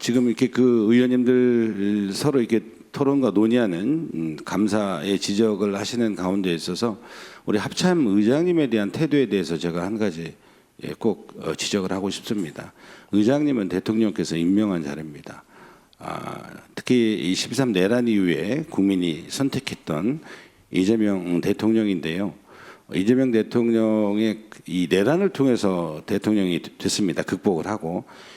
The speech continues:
그래서 특히 이 군이 지금 내란에 굉장히 깊게 관여되어 있는데 이 부분과 관련돼서 국방부에서 아니면 특방-, 어, 특검에서 조사를 하고 있지만 합참에서도 철저하게 조사와 수사를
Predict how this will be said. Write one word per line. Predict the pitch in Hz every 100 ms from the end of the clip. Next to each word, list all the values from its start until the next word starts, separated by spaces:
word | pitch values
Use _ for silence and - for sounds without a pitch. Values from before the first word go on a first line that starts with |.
| - -
그래서 | - 110 117 - - -
특히 | - - 120 - - - _ _ _ _ -
이 | 87 80 78 69 - - _ -
군이 | 127 143 95 127 165 -
지금 | - 107 90
내란에 | 104 147 135 107
굉장히 | 101 120 190 185 110
깊게 | - 220 190
관여되어 | - 101 123 131
있는데 | 107 98 92
이 | 101 131
부분과 | 160 185 160
관련돼서 | 110 104 101 85 - 123 - - - -
국방부에서 | - 117 - 170 165 147 120 110 120
아니면 | 98 120 123
특방-, | - - 190 170 -
어, | 95 -
특검에서 | - - 180 120 90 90 120
조사를 | 110 110 101
하고 | 135 107
있지만 | 82 - 113 76 - - - - - -
합참에서도 | 196 175 208 190 135 113 90 78 - - - _
철저하게 | - 233 208 170 110 107 71 - _ _ _
조사와 | - 120 123 156
수사를 | 139 151 160 131 95